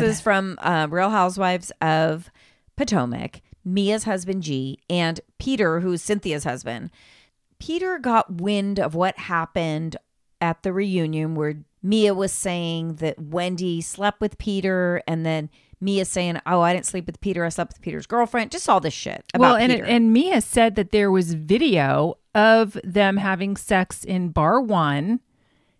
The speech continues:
Speaker 1: And yeah, that's what Peter
Speaker 2: She ha-, she has receipts of Peter and Wendy having sex in bar one.
Speaker 1: Yes.
Speaker 2: So Peter came on. Now, I didn't know that Peter was going through this lawsuit,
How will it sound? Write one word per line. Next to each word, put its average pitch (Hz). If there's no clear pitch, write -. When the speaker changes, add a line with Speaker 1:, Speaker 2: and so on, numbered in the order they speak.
Speaker 1:
And 185
yeah, 165
that's 185
what 180
Peter 196
Speaker 2:
She 247
ha-, 240
she 269
has 277
receipts 226
of 185
Peter 208
and 185
Wendy 175
having 156
sex 139
in 147
bar 104
one. -
Speaker 1:
Yes. -
Speaker 2:
So -
Peter 330
came 214
on. 160
Now, 185
I 226
didn't 302
know 196
that 180
Peter 190
was 175
going 170
through 165
this 147
lawsuit, 147